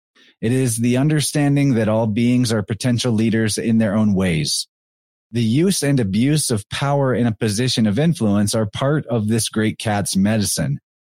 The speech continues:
By observing the graceful pounce of a mountain lion, you will learn how to balance power, intention, physical strength, and grace. This relates in human terms to the balance of body,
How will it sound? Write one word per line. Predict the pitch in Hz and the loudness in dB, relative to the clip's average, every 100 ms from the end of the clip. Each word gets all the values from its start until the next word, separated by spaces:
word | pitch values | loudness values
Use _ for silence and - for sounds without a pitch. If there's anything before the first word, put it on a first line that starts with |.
| _ _ _ _ | _ _ _ _
By | - 117 | -4 -2
observing | 120 113 131 147 160 | 0 0 0 2 2
the | 151 | 2
graceful | 110 113 131 - 156 | 2 0 0 -2 -4
pounce | 143 - 156 190 160 | -4 -2 0 0 0
of | 127 | 0
a | |
mountain | 110 135 170 139 101 | 0 0 0 2 2
lion, | 101 107 104 104 - _ | 2 2 0 -4 -12 _
you | - 139 | -2 0
will | 147 | 2
learn | 131 147 | 2 2
how | 147 | 2
to | 135 | 2
balance | 113 120 120 120 107 | 0 0 2 0 -2
power, | - - 117 120 123 123 117 | -6 -4 0 0 0 -2 -2
intention, | 120 110 - 131 131 135 131 127 - _ _ - | -2 -2 0 0 0 0 0 -2 -6 _ _ -8
physical | 147 156 147 143 | -2 0 0 -2
strength, | 120 - 117 107 | -2 0 0 0
and | 107 107 98 | 0 0 0
grace. | 80 98 90 78 - - - _ _ _ - | -2 0 0 0 -2 -6 -10 _ _ _ -6
This | 143 185 - | -2 0 0
relates | 135 123 127 131 | 0 2 0 0
in | 123 | 2
human | 117 151 139 | 2 2 2
terms | 117 117 113 - | 0 0 0 -2
to | 123 | -2
the | 113 | 0
balance | 113 117 113 | 0 0 0
of | 113 90 | -2 -2
body, | 107 107 107 113 | 0 0 0 0